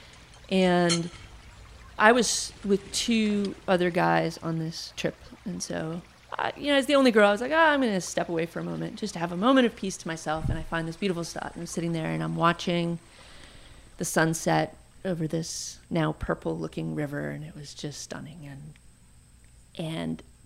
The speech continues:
down the dirt road rides this man in a,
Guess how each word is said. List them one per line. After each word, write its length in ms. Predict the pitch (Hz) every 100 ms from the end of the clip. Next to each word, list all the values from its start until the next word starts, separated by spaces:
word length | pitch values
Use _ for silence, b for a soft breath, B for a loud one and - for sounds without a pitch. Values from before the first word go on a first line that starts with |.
| - -
down 460 | 214 233 269 285
the 80 | 254
dirt 340 | 196 202 196 -
road 540 | 190 180 170 170 165 -
rides 760 | 185 190 202 226 226 208 - - B B B B B - - -
this 280 | 196 -
man 560 | 196 185 180 175 170 170 -
in 240 | 180 170
a, 360 | 165 156 160